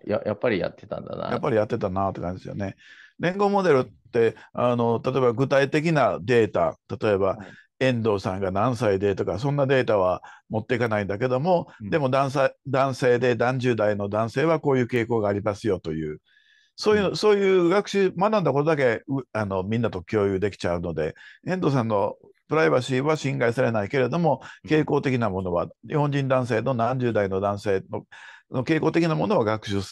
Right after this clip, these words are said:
Speaker 2: できるというような、そんな仕組みですよね。
Speaker 1: まあ、す-、すごく大雑把に言うと。
Speaker 2: 大雑把に言うとそうですよね。
Speaker 1: はい、はい、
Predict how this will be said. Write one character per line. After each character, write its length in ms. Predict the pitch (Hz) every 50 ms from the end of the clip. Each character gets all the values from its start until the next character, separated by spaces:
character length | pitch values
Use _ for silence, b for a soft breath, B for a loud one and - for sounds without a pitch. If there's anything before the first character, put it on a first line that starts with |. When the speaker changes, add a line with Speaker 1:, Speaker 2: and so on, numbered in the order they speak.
| - -
Speaker 2:
で 100 | 101 90
き 80 | 101
る 120 | 98 92 76
と 80 | 78
い 40 | 78
う 20 | 76
よ 40 | 69
う 80 | 69
な、 80 | 67 -
そ 160 | - - 190
ん 60 | 190
な 100 | 180 170
仕 100 | 165 -
組 140 | - 147 143
み 60 | 147
で 100 | 139 123
す 80 | 117 -
よ 80 | -
ね。 200 | 76 87 90 90 - _ _ _ _ _ _ -
Speaker 1:
ま 240 | - - - 147
あ、 40 | 143
す-、 320 | - - - - - - 151 151 156 156 160 151
す 140 | 147 - 151
ご 120 | 156 160
く 60 | 151 -
大 140 | 87 87
雑 120 | 87 85 -
把 140 | - - -
に 80 | -
言 80 | - -
う 40 | -
と。 60 | - 139
Speaker 2:
大 20 |
雑 80 | 131 139
把 100 | 135 135
に 20 | 117
言 80 | 117
う 20 | 92
と 100 | 92 87
そ 160 | 85 87 87
う 40 | 85
で 60 | -
す 60 | 90
よ 60 | 92
ね。 100 | 85 107
Speaker 1:
は 60 | 120 -
い、 60 | - _ _ _ -
は 80 | -
い、 100 | - -